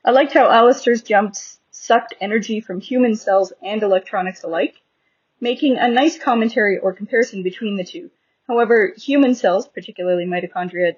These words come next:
don't share elect-, don't store electrical energy. They store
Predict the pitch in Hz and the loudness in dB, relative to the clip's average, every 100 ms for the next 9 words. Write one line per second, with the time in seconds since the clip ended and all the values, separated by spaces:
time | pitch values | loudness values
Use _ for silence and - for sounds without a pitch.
0 | - 214 226 - - 196 190 - 170 175 | -4 -4 -4 -6 0 4 4 2 0 -2
1 | - _ _ - 233 - - 233 214 185 | -4 _ _ -2 -2 -2 2 4 4 2
2 | 196 175 - 190 175 156 - - _ _ | 0 -6 -2 -2 -2 -6 -16 -20 _ _
3 | - 226 220 185 - | -8 -4 0 0 -2